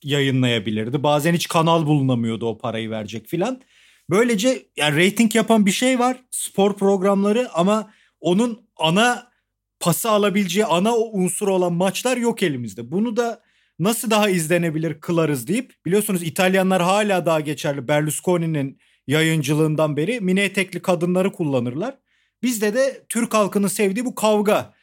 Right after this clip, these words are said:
ağız dalaşı bence bir stil olarak seçildi ve tuttuğunu gördüler.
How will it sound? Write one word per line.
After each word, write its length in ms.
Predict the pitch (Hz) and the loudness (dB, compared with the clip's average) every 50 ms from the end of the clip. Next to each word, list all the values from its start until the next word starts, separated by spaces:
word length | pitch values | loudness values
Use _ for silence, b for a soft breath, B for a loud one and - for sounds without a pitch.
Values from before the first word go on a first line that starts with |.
| b b b | b b b
ağız 360 | 160 180 202 214 220 190 180 | 0 2 2 2 0 0 0
dalaşı 480 | 196 180 156 147 135 - - 127 113 - _ | 0 0 0 0 -4 -6 -8 -10 -12 -14 _
bence 340 | - 143 147 147 131 139 123 | -6 -6 -4 -4 -6 -6 -8
bir 200 | 131 135 139 _ _ _ | -8 -10 -10 _ _ _
stil 400 | - - - - - - - 165 | -12 -10 -8 -8 -10 -8 -4 -2
olarak 360 | 156 147 139 135 127 131 131 - | 0 0 0 0 -2 -4 -6 -6
seçildi 400 | - 135 127 - 185 220 240 233 | -8 -8 -6 -6 -6 -6 -4 -6
ve 120 | 233 - | -6 -6
tuttuğunu 480 | - 220 196 - - 226 220 214 214 202 | -6 -10 -10 -8 -4 -2 -2 0 0 0
gördüler. 540 | 202 165 135 113 107 143 190 247 254 - | 0 0 0 -2 -4 -4 -6 -6 -6 -10